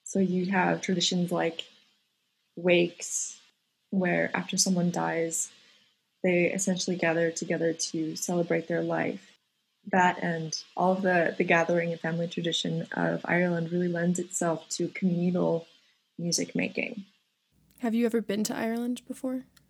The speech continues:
Speaker 1: I have. I spent forty-eight hours in Dublin,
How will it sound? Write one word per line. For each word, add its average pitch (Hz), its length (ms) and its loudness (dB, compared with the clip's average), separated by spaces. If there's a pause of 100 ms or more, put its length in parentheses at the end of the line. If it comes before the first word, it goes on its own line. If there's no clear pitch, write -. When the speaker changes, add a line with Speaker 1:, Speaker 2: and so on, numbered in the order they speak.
(960)
Speaker 1:
I 262 120 6
have. 277 560 4
I 214 160 2
spent 220 560 4
forty-eight 233 680 4
hours 180 420 6
in 180 160 4
Dublin, - 480 0